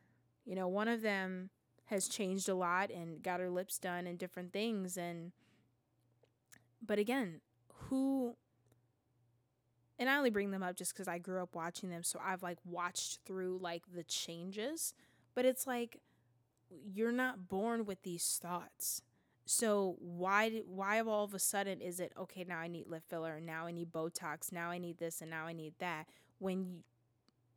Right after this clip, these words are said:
you, like, where, you have to check yourself and think, "Where are these thoughts coming from?" You know?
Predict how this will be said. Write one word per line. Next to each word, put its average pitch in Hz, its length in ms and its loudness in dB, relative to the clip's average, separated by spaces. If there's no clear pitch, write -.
you, 180 320 -6
like, 196 380 4
where, 196 180 4
you 214 200 0
have 285 260 -4
to 214 100 -10
check - 360 -4
yourself 190 480 0
and 196 100 -6
think, 196 140 -2
"Where 190 400 4
are 240 80 6
these 202 260 0
thoughts - 380 -2
coming 277 340 -2
from?" 82 380 -14
You 247 140 2
know? 285 180 2